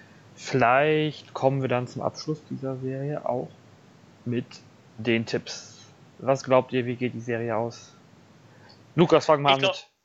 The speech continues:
Speaker 2: ich glaub, Bamberg gewinnt drei zwei wegen des Heimvorteils vor allem. Genau. Und ich glaube, dass, dass Bonn, wenn sie schon kein Heimrecht haben, mit Bamberg eigentlich eine Mannschaft getroffen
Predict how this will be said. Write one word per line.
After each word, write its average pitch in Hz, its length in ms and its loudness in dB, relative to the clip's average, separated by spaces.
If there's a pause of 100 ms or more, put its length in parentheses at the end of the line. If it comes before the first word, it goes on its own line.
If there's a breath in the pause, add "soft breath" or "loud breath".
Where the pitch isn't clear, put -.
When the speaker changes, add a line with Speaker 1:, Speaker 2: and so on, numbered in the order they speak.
(300)
Speaker 2:
ich 165 120 -8
glaub, 165 200 -2
Bamberg 151 260 0
gewinnt 147 260 -8
drei 139 140 2
zwei 139 360 -4
wegen 139 180 -6
des 135 160 -6
Heimvorteils 147 680 -4
vor 135 160 -2
allem. 143 240 -4 (800 soft breath)
Genau. 131 320 -2 (400 soft breath)
Und 151 560 -6
ich 170 100 -6
glaube, 196 240 0
dass, 185 300 -2 (140)
dass 165 340 -4 (120)
Bonn, 190 340 -2 (440)
wenn 170 260 -6
sie 208 140 -6
schon 190 200 -4
kein 170 200 -6
Heimrecht 175 400 -6
haben, 180 140 -2
mit 165 160 -4
Bamberg 175 320 -2
eigentlich 175 260 -6
eine 165 100 -6
Mannschaft 170 360 -4
getroffen 165 420 -6